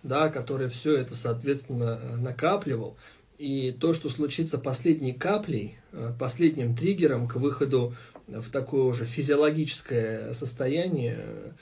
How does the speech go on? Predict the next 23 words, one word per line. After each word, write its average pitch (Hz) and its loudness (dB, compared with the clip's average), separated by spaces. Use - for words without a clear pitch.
это 135 -6
может 156 2
быть 156 -2
все 156 -4
что 165 -2
угодно. 123 2
Небольшая 143 2
ссора, 131 0
какая-то 131 -4
последняя 143 0
ситуация, 123 0
кризис 165 4
вот 131 0
сегодняшний, 127 2
да, 151 2
он 131 2
может 131 0
случиться, 131 -2
э, 120 -4
и 143 -2
случиться 151 0
последней 131 -2
каплей, 117 0